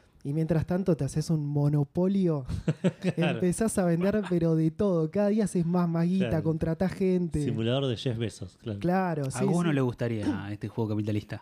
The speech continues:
Speaker 1: <laughs> No, pero bueno, al mismo tiempo también com-, le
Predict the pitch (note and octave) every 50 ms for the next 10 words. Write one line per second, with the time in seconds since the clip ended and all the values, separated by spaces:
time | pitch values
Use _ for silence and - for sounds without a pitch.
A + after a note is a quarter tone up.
0 | - - F3 C#3+ F#2+ - G3+ - - - F#3 - - _ _ - - - - -
1 | - F3+ - C#4+ E4+ C4+ G#3+ F3 F#3 G3 A#3 B3 G3 F3+ D#3 D3 - D#3 D#3+ E3
2 | G3+ G#3+ G#3 G#3+ F#3 G#3+ A3+ A#3+ A#3 A3 F3 F3 E3 E3 F3 F#3+ G#3+ A#3 A3 -
3 | _ _ - E3+ D#3+ E3 E3 - - - - - C#3+ C#3+ D3+ D3+ D3+ D3 C#3+ C#3
4 | C3+ C3 C3 C3